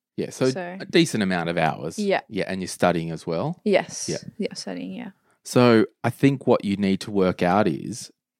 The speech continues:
Speaker 1: is there an amount each week or each month that we
Speaker 2: Mm.
Speaker 1: know that you actually don't need to live off? So
Speaker 2: Yeah.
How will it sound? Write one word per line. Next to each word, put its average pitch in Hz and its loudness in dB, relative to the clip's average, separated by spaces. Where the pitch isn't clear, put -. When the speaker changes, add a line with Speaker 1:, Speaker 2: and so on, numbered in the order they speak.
Speaker 1:
is 98 -2
there 101 6
an 101 4
amount 98 0
each - -6
week 92 -2
or 85 -4
each 82 -8
month - -6
that 107 0
we 95 -2
Speaker 2:
Mm. 92 -2
Speaker 1:
know 98 2
that - -8
you 87 -8
actually 87 -8
don't 87 -4
need 85 -8
to 85 -10
live 78 -8
off? - -12
So 85 0
Speaker 2:
Yeah. 185 -4